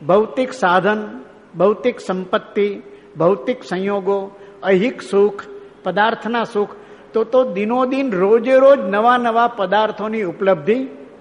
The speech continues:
થાય છે. રોજે રોજ ભોગ ઉપભોગનો માટેના માધ્યમો વધતા જ જાય છે.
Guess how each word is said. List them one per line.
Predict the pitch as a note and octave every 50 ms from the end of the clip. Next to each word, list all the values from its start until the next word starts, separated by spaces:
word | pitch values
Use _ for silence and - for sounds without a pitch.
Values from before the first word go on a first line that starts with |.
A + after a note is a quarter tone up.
| - -
થાય | D#3+ D#3 B2 A#2+
છે. | - - - - - - - -
રોજે | - F#3 A3 A#3+ B3 A3 C4 B3+
રોજ | B3+ C4 C4 B3+ A3+ G#3+
ભોગ | C#3 B2 D3 F3+ A3 A#3+ B3 G#3+ B3 - - - - -
ઉપભોગનો | G#3+ G3 A#3 G#3 E3+ F#3 G#3+ A#3 A#3 G#3+ A3+ A3+ A#3 A#3+ B3+ B3+ B3+ - - - - - - - - - - - - - - _ _ - - - - - - C#3+ D#3
માટેના | E3 F3 F#3+ G3 G3 A3+ A3+ A3+ A3+ A#3 A#3 A3+
માધ્યમો | F3 D3 D#3 E3+ D#3+ C#3 C3 F3+ G#3 A3 A3+ A#3+ B3 A#3
વધતા | F3+ C#3+ D#3 E3 - F3+ F#3 - A3+ A#3 B3+
જ | B3+ G3 D3+ C3+
જાય | G#3 - - -
છે. | - - -